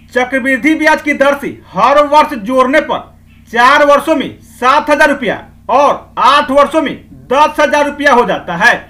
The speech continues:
तो मूलधन ज्ञात करें। इसका उत्तर आप लोग comment box में बताएंगे। ठीक है बच्चा, इस टाइप को हम कल बताएंगे।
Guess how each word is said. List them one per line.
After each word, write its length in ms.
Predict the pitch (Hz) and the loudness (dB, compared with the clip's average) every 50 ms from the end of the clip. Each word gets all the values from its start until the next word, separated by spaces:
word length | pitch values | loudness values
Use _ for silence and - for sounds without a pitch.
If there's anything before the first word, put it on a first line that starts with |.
| - - - - - - | -20 -20 -20 -20 -10 -2
तो 140 | 254 277 277 | 2 2 2
मूलधन 440 | 277 277 269 269 247 220 269 277 254 | 2 0 -2 -2 0 0 -2 -2 0
ज्ञात 240 | 226 214 165 - - | -2 -2 -4 -4 -2
करें। 400 | 202 220 254 233 160 - - - - - - - - - - - - - - - - - - - - - - - - - - - - | 0 0 0 0 0 -4 -12 -20 -20 -20 -20 -20 -20 -20 -20 -20 -20 -20 -20 -20 -20 -20 -20 -20 -20 -20 -20 -20 -20 -20 -20 -20 -14
इसका 280 | 220 220 214 - 320 311 | -12 -12 -8 -4 -2 -2
उत्तर 220 | 311 311 - 320 | -2 0 0 0
आप 140 | 302 294 294 | 0 0 0
लोग 160 | 311 294 294 - | -2 -2 0 0
comment 260 | 302 294 302 294 302 | 0 0 0 0 0
box 180 | 302 294 - 302 | -2 -2 -2 -2
में 100 | 302 247 | -2 -2
बताएंगे। 380 | 254 - 180 147 156 175 233 196 - - - - - - | -2 -2 -4 -6 -4 -2 -2 -4 -4 -8 -16 -20 -16 -10
ठीक 100 | 240 233 | -2 0
है 60 | 311 320 | 2 2
बच्चा, 340 | 320 320 311 277 175 - - - - - - - - - - - - - - - - | 2 2 0 -2 -2 -4 -6 -14 -20 -20 -20 -20 -20 -20 -20 -20 -20 -20 -20 -12 -6
इस 220 | 240 302 311 - - | -4 -4 -4 -2 0
टाइप 200 | 311 311 302 - | 2 2 2 0
को 120 | - 226 - - | -2 -6 -6 -6
हम 180 | - 226 277 285 | -6 -6 -6 -4
कल 200 | - 294 302 294 | 0 0 0 2
बताएंगे। 400 | 285 285 277 220 175 175 208 247 | 2 0 0 0 0 2 2 0